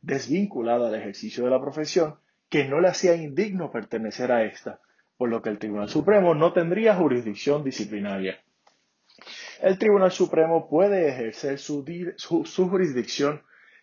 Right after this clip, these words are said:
disciplinaria en cuanto a conducta privada del abogado. El tribunal no le incumbe cualquier tipo de actividad privada de un abogado, sino solo aquella que le hace indigno de pertenecer al foro. Recuerda,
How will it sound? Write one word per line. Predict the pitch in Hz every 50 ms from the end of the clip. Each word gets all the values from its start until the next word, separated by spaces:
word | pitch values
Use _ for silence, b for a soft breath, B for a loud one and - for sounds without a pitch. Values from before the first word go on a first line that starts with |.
| b _ _
disciplinaria | 139 160 185 180 208 196 175 180 160 156 156 156 156 165 160 139
en | 135 135
cuanto | 127 - 131 127 123 - 113
a | 110
conducta | 120 117 117 135 156 156 - 165 160
privada | 160 151 147 147 165 175 175 170 165
del | 147 123 110
abogado. | 104 95 92 95 98 107 110 101 92 - _ _ _ _ _ _ _ _ _ b b b b b b _
El | - - -
tribunal | - 107 110 98 98 104 120 143 147 139 135 - b b b b b b b b
no | - 135 151 165
le | 175 190
incumbe | 185 170 - - 185 185 180 185 180
cualquier | - 151 131 123 - - 160 185 202
tipo | - - 208 196 196 180
de | 170
actividad | 156 156 - 139 123 123 127 131 -
privada | 151 143 139 139 143 143
de | 143
un | 143 143
abogado, | 131 123 110 113 110 113 110 101 98
sino | - - 110 104 107 107 -
solo | - 147 139 135 135
aquella | 135 - 180 175 156 135 123 117 - _ _ _ _ _ _ _
que | - 139 127
le | 120 120
hace | 123 127 - - 143 - -
indigno | 123 117 113 107 107 110 170 - 220 208 165 123 113 - _ _ _
de | - 120 -
pertenecer | - 113 107 - 123 113 110 107 - - 117 117
al | 113 113
foro. | - - 110 101 92 92 - - _ _ _ _ _ _
Recuerda, | 107 101 - - 139 147 131 123 117 113